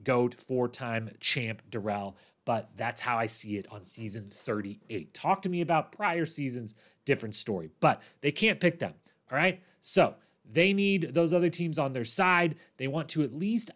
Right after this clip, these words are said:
honor this deal with Devin and Tori to maybe get one little in with one of the teams that are all gonna be working against them, which doesn't ultimately matter or doesn't happen, but either way you slice it, what they want to happen is Laurel and Jack to go up against a team that can beat them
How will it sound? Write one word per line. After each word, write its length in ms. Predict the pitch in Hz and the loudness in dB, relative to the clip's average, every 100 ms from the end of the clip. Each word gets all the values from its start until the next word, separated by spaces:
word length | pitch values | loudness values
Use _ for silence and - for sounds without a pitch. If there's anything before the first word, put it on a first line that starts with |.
| - | -2
honor 460 | 160 185 214 208 | 0 2 2 2
this 240 | 180 175 127 | 4 2 0
deal 360 | 110 165 190 | -2 2 4
with 160 | 185 135 | 4 4
Devin 260 | 170 165 170 | 0 0 -2
and 120 | 160 | -4
Tori 280 | 151 175 160 | 0 2 2
to 80 | |
maybe 520 | 139 139 156 180 180 170 | 0 -4 -2 0 -2 -2
get 280 | 165 165 | 0 0
one 440 | 147 135 151 175 175 | 0 0 -2 -2 -2
little 280 | 185 175 170 | 0 0 0
in 300 | 156 165 165 | 0 2 0
with 140 | 143 | -2
one 320 | 120 123 139 | -2 -2 0
of 80 | 147 | -2
the 80 | 139 | -6
teams 340 | 135 147 147 | -6 -8 -4
that 120 | 131 127 | -2 0
are 100 | 127 | 0
all 180 | 131 | -2
gonna 160 | 131 127 | -4 -6
be 80 | 131 | -2
working 280 | 131 127 131 | -2 -4 -6
against 320 | 123 123 - | -4 -4 -4
them, 140 | 131 | -4
which 200 | 117 107 | -6 -8
doesn't 240 | 101 92 101 | -12 -12 -12
ultimately 340 | 98 110 135 | -12 -8 -4
matter 420 | 160 147 131 123 | -2 -2 -2 -6
or 120 | 110 95 | -10 -8
doesn't 320 | 104 101 - | -8 -10 0
happen, 400 | 170 160 143 113 | 0 0 -4 0
but 220 | 127 95 - - - | 0 0 -10 -20 -4
either 200 | 202 202 | 0 4
way 100 | 190 | 4
you 80 | 175 | 4
slice 400 | - 123 110 117 | 2 0 0 -2
it, 180 | 104 - _ _ _ _ _ | -4 -12 _ _ _ _ _
what 200 | 127 202 | 2 4
they 100 | 214 | 4
want 220 | 196 208 190 | 2 2 4
to 80 | |
happen 300 | 170 175 151 | 2 2 -2
is 140 | 123 120 | -6 -4
Laurel 320 | 131 160 156 | 0 0 0
and 80 | 123 | 0
Jack 260 | 151 135 | -2 -2
to 80 | - | -6
go 120 | 120 | -2
up 120 | 131 131 | -2 -2
against 260 | 127 117 | -6 -6
a 60 | 113 | -6
team 240 | 135 123 | -10 -8
that 180 | 117 - | -8 -10
can 360 | - 135 156 147 | -10 -6 -6 -4
beat 240 | 156 131 | -6 -4
them 320 | 123 117 107 | -2 -2 -4